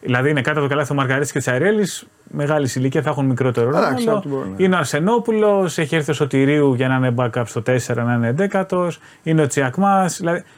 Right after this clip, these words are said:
Speaker 1: δεν έχει πάρει
Speaker 2: Πες το στα ίσια,
Speaker 1: πράγματα.
Speaker 2: δεν έχει τόσο καλό ελληνικό υλικό
Speaker 1: Έχει,
Speaker 2: όσο άλλοι.
Speaker 1: είτε, είτε παίκτες οι οποίοι είναι σ-,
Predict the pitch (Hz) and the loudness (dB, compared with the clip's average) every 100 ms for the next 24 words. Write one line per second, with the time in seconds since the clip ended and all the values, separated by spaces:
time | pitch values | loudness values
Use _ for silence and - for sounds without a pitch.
0 | _ - 135 190 202 - 170 180 165 160 | _ -4 -2 2 0 0 -4 -2 0 2
1 | 208 196 226 151 151 135 160 202 202 175 | 2 2 2 2 2 2 2 2 2 0
2 | 185 170 185 185 185 180 180 180 170 196 | 0 -2 0 2 2 2 2 0 0 2
3 | 185 185 220 170 - _ - - - - | 2 2 2 0 -4 _ -20 -20 -20 -20
4 | - _ - 196 214 214 175 202 226 165 | -20 _ -2 0 2 2 2 2 2 2
5 | 117 190 - 190 180 - - 180 180 151 | 2 0 2 2 2 -2 -2 0 0 -2
6 | 156 165 143 175 175 165 139 - _ - | -2 -2 0 2 2 2 0 -4 _ -16